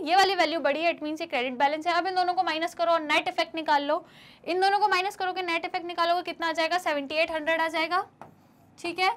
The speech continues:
सेवेंटी एट हंड्रेड वैल्यू कौन सी बड़ी है भाई? ये वाली, मीन्स क्रेडिट वाली वैल्यू बड़ी है,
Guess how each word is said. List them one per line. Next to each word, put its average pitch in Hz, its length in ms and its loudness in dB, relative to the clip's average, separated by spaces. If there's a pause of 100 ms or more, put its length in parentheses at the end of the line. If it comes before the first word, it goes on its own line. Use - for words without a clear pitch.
(220)
सेवेंटी 339 360 -2
एट 370 140 -2
हंड्रेड 359 300 0
वैल्यू 311 240 2
कौन 392 160 2
सी 381 120 -4
बड़ी 349 220 0
है 359 100 2
भाई? 349 140 2
ये 277 140 0
वाली, 277 240 2 (140)
मीन्स 311 260 -4
क्रेडिट 277 400 -2
वाली 320 200 -2
वैल्यू 330 260 -4
बड़ी 320 200 -4
है, 339 120 -2